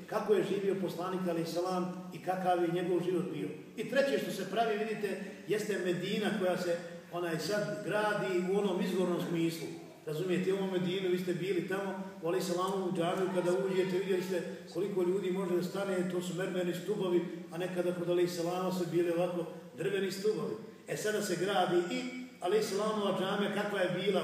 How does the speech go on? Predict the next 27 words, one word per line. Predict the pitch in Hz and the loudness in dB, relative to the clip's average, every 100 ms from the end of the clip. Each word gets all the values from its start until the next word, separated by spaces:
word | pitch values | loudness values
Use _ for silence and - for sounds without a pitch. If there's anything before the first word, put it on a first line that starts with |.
| 160 | 0
u | 165 | 0
tom | 180 165 | 0 0
prvom | 208 220 180 | 0 0 0
periodu, | 170 170 175 - - - - - | 0 2 2 0 -4 -8 -12 -4
trideset | 190 - 165 - | -2 0 -2 0
šest | 190 175 185 | 0 0 -2
metara, | 190 185 170 165 160 - - | -2 0 0 0 -4 -8 -4
jel | 160 160 | -2 2
tako, | 175 165 160 156 | 2 2 0 0
njena | 175 180 - | 0 0 -2
dužina, | 147 208 220 214 220 - | -2 -2 -2 -2 -4 -8
odnosno | - 151 160 | -12 -10 -10
širina, | - 175 226 226 220 226 - - | -4 -2 0 -2 -2 -4 -8 -6
i | 277 269 | -2 2
tako | 254 254 - | 4 4 4
kakva | - 233 214 | 4 4 4
je | 208 185 190 | 2 2 2
bila, | 202 180 196 170 | 2 2 0 -2
zatim | 202 202 170 - | -2 0 0 2
sofe | 226 202 180 | 2 2 0
na | 180 | 0
kojima | 196 190 180 | 0 0 0
su | 185 | 0
ashabi | 175 - 180 196 175 - | 0 0 0 0 0 0
spavali, | 185 202 196 180 160 - - | 0 2 2 0 -2 -4 -6
oni | 175 180 | -2 0
siromašni, | 180 190 240 226 - 214 - | 0 0 2 0 0 -2 -2